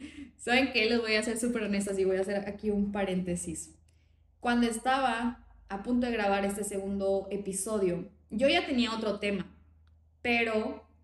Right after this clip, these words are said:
eh, cuando empecé a grabar el primer episodio, ya lo grabé, dije, "Ok, grábalo con lo que tengas, con lo que puedas", eh, y así, ¿no? Entonces ya grabé el primer episodio, incluso lo edité, ya lo tenía listo, eh, y ya tocaba grabar el segundo episodio.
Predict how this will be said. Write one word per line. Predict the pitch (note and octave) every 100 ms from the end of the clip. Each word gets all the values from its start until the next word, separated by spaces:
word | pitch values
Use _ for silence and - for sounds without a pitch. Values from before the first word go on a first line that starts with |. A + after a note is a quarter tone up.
| _ _ - - -
eh, | - G#3+ G3+ G3 F#3+ F#3+ F#3
cuando | A3 G#3+
empecé | G#3+ G#3 G#3 A3+
a | B3
grabar | C4+ A#3
el | A#3+
primer | A3+ G3+
episodio, | G3+ - D#4 D4+ D4+
ya | C4 G3+ F3+
lo | F3+ G3+
grabé, | G3 F3 G3+ C4+
dije, | C#4+ -
"Ok, | G#3 A#3+ G#3+
grábalo | A#3+ D4+ F#4
con | -
lo | C4+
que | -
tengas, | A#3 D4 F#4
con | F#4 C#4+
lo |
que | A#3+ G3+
puedas", | A3 D4 F4 F4+ - - _ -
eh, | A#3 A3+ G#3
y | G#3 A#3
así, | A3+ A#3+ G#3
¿no? | F#3+ A3+ C4+
Entonces | A#3+ A3 A#3
ya | F#3+
grabé | F3+ F3+
el | F3+
primer | G#3+ A3
episodio, | A3 G#3 E4 F4+ F4+ F4+ -
incluso | A#3+ A3+ G#3 A3+
lo | A#3
edité, | F#3+ F#3 C4+ D#4
ya | C4+
lo | G#3+
tenía | G#3+ G3
listo, | F#3 D4 - D#4 F#4+ - _ _ _ _ -
eh, | A3+ G#3+ G3+ G3+
y | C4
ya | B3
tocaba | B3 B3 A#3 A3+
grabar | A3 F3+
el | F#3
segundo | G3 G3+ F3
episodio. | E3+ F3+ A#3 F3+